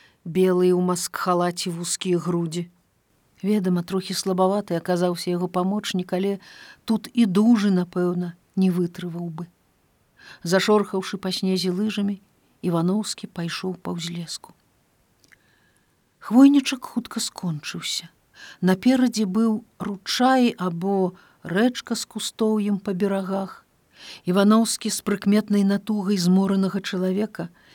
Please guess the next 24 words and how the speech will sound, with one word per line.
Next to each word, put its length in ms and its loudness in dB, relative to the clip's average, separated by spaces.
перабраўся 720 0
цераз 400 -4
яе 320 4
і 140 -4
яшчэ 440 -2
прайшоў 680 -6
полем. 440 -8
Нечакана 560 0
для 180 -2
сябе 560 2
ён 240 4
убачыў 400 -2
дарогу, 640 -4
дзве 440 2
глыбока 560 -2
прарэзаныя 760 0
ў 80 -2
снезе 520 -2
аўтамабільныя 840 -2
каляіны. 680 -4
Каб 220 -2
не 120 0
пераходзіць 760 -2
яе 280 -8